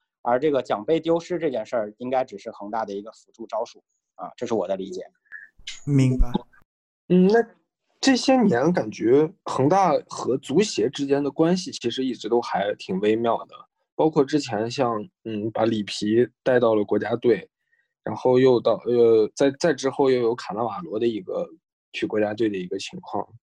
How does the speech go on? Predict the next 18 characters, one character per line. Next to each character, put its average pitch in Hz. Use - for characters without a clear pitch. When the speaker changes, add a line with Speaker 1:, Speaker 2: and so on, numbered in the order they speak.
Speaker 3:
然 107
后 131
再 131
到 120
现 120
在 113
直 117
接 123
和 101
足 104
协 104
发 107
生 110
这 113
样 101
的 95
就 98
是 -